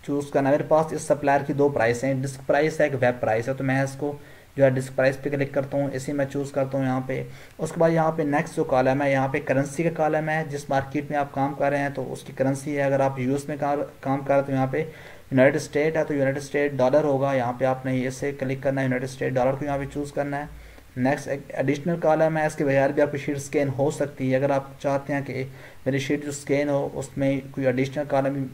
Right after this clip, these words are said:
ऐड होना चाहिए जिसमें description है, availability है product की, minimum quantity है, case size, मतलब ये चीज़ें भी must हैं, उसमें ये कॉलम भी ऐड हो सकता है। तो मैं यहाँ पे कहता हूँ कि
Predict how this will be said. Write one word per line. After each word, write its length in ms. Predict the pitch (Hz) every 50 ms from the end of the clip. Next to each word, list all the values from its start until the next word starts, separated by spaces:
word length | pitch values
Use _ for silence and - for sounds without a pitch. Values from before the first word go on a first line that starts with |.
| - - -
ऐड 280 | - 123 131 135 135 131
होना 180 | 131 131 127
चाहिए 260 | 123 - 123 120 127
जिसमें 260 | 123 127 127 - 135 127
description 560 | 127 131 - - 135 131 131 - 143 127 131
है, 120 | 127 123
availability 500 | 123 123 123 120 123 127 135 131 139 135
है 160 | 131 131 131
product 320 | 135 131 123 123 127 123 -
की, 140 | 135 127 123
minimum 360 | 123 123 127 139 139 135 135
quantity 480 | 131 131 131 127 127 131 131 131 131
है, 120 | 131 127 127
case 340 | - - 131 131 131 131 -
size, 240 | 127 123 123 131
मतलब 260 | 131 131 135 139 131 131
ये 120 | 135 135
चीज़ें 300 | 135 135 127 127 135 127
भी 100 | 131 156
must 360 | 147 131 120 127 131 - -
हैं, 80 | 147 147
उसमें 380 | 143 127 - 135 135 143 156 135 - - - - - - - -
ये 60 | 139
कॉलम 360 | 139 139 143 131 135 139 139 135
भी 100 | 127 120
ऐड 260 | - 123 127 123 123
हो 200 | 120 117 127 127
सकता 360 | 123 - 117 110 - - 107
है। 140 | 104 104 107 104 - - - - - - - -
तो 400 | 127 127 127 127 123 127 120 -
मैं 240 | - 135 135 135 139
यहाँ 200 | 139 135 131 131
पे 120 | 131 - 135
कहता 340 | 135 135 131 131 135 135
हूँ 180 | 131 131 131 135 135
कि 380 | 131 123 123 123 123 123 123